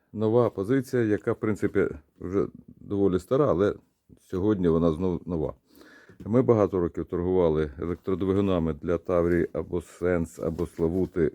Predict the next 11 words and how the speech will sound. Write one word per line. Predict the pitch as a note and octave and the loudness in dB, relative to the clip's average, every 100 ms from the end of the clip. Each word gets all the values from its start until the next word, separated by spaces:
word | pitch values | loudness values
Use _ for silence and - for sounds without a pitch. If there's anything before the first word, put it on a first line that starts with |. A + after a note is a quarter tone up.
| - | -4
виробництва | C2+ F2 E2+ E2+ F2+ - F2 | -10 -4 -2 0 0 -2 -4
Лузар. | E2+ F#2+ C3 C#3+ A#2+ _ - | -2 0 2 2 0 _ -12
Потім | G#2+ G#2+ | -6 -2
вони | F#2 F2+ E2 | 0 0 -2
зникли. | E2 A#2+ B2+ - B2 A#2 _ _ - | -2 -2 -2 0 -2 -2 _ _ -18
Вентилятор | G2+ F#2 F#2+ F#2+ F2 E2+ F2 - - | -14 -10 -6 -4 -4 -4 -6 -8 -12
охолодження | - G#2 G#2+ F#2 F#2+ F#2+ | -8 -2 -2 0 0 0
для | F2+ F#2 F2+ | 0 0 0
Таврії, | D#2+ G#2 G#2 G2 G2 G2 F2+ - - | 0 0 0 2 0 0 -2 -8 -12
Славути, | F2 F2 A2 A2 - F2+ | -10 -4 -2 -2 -4 -6
Сенс, | - G2+ G2+ F2+ D#2+ - | -2 0 0 0 -8 -16